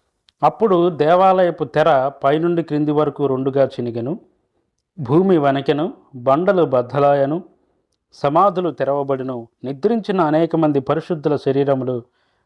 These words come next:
లేచెను. వారు సమాధుల్లో నుండి బయటకు వచ్చి ఆయన లేచిన తర్వాత పరిశుద్ధ పట్టణంలో ప్రవేశించి అనేకులకు అగపడిరి."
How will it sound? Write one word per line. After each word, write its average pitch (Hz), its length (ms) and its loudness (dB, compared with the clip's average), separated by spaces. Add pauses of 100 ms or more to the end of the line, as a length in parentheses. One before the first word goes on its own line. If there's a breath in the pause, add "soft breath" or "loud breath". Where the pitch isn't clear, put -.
(120)
లేచెను. 135 720 0 (320)
వారు 127 220 2
సమాధుల్లో 180 600 0
నుండి 151 220 0
బయటకు 139 400 -2
వచ్చి 131 440 -4 (460)
ఆయన 127 240 0
లేచిన 185 440 2
తర్వాత 143 640 2 (140)
పరిశుద్ధ 165 380 -4
పట్టణంలో 143 540 -2
ప్రవేశించి 131 760 -4
అనేకులకు 131 800 -2 (520 soft breath)
అగపడిరి." 131 800 -2